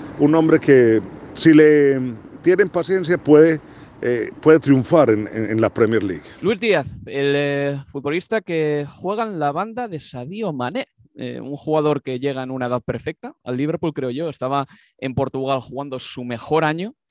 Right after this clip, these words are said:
Speaker 2: Es un jugador que viene de un entorno humilde, un futbolista que,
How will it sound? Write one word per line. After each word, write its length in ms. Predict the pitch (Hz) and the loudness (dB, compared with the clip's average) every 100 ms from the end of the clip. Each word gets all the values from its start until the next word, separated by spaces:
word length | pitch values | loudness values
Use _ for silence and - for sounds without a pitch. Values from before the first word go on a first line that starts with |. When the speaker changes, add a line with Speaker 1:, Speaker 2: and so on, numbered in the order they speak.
| _ _ | _ _
Speaker 2:
Es 200 | - 127 | -16 -12
un 80 | 139 | -12
jugador 300 | - 131 127 | -8 -4 -2
que 80 | 127 | -4
viene 180 | 127 123 | -6 -6
de 80 | |
un 100 | 123 | -10
entorno 380 | 120 113 120 113 | -12 -10 -8 -8
humilde, 460 | 113 143 185 180 202 _ | -6 -2 -2 -4 -8 _
un 160 | 131 | -20
futbolista 520 | - 120 120 127 - | -14 -10 -8 -8 -10
que, 320 | 113 117 113 | -8 -8 -8